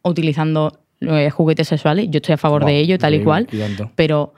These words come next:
Speaker 1: la pregunta es hasta dónde vamos a evolucionar, ¿no? Porque si tú estás acostumbrado hasta a un cierto estímulo, si dejas de
Speaker 2: Claro.
Speaker 1: tener ese estímulo, ¿cómo, cómo puedes llegar a esto? Entonces creo que es una pregunta que se plantea en el, en el,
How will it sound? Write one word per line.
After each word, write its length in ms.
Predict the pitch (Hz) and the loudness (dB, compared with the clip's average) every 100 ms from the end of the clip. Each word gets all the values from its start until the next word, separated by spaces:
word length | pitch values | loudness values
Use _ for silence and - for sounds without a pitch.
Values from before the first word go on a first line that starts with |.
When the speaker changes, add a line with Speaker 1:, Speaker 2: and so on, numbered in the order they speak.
| _ _ _ | _ _ _
Speaker 1:
la 160 | - 156 | -2 0
pregunta 420 | 156 156 160 165 | 0 0 2 0
es 140 | 180 220 | 0 -2
hasta 220 | - - | -6 -2
dónde 200 | 147 156 | 2 4
vamos 300 | 180 165 165 | 4 2 2
a 100 | 175 | 2
evolucionar, 600 | 156 156 151 - 202 208 175 | 2 0 0 0 2 2 2
¿no? 160 | 196 | 0
Porque 260 | 175 160 156 | 0 0 -2
si 160 | 170 | -2
tú 120 | 147 165 | -4 -2
estás 160 | 190 | -2
acostumbrado 520 | 170 175 - 180 196 | 0 0 0 2 2
hasta 240 | 165 170 - | 0 -2 -4
a 80 | - | -2
un 100 | 196 | -2
cierto 400 | 180 208 190 196 | 0 0 0 0
estímulo, 600 | 175 - 208 202 220 277 - - - - | -2 0 2 4 2 0 -6 -20 -20 -20
si 300 | - 196 165 | -4 -2 0
dejas 280 | 170 180 185 | 2 2 2
de 80 | 202 | 2
Speaker 2:
Claro. 120 | 202 | 2
Speaker 1:
tener 160 | 196 | 2
ese 160 | 202 - | 2 0
estímulo, 720 | 190 - 208 226 247 330 _ _ - | -2 0 4 4 2 0 _ _ -4
¿cómo, 320 | 208 208 208 202 202 190 180 | 0 2 4 4 2 2 2
cómo 320 | 190 196 185 175 | 2 2 0 -4
puedes 300 | - 190 185 175 | 0 2 2 2
llegar 340 | 180 175 175 | 2 2 2
a 140 | 175 165 | 2 0
esto? 200 | - 151 | 0 0
Entonces 320 | 147 160 196 | 0 -2 0
creo 220 | 185 202 | 0 2
que 160 | 202 - | 0 0
es 80 | 175 | 2
una 240 | 208 208 - _ - | 4 2 -4 _ -2
pregunta 380 | 170 170 180 214 | 0 2 0 -2
que 100 | 190 | -2
se 120 | 185 | 0
plantea 360 | 165 156 160 | 0 0 2
en 80 | 190 | 2
el, 240 | 170 151 - | 2 0 2
en 160 | 156 | 2
el, 300 | 147 143 143 | 2 2 -2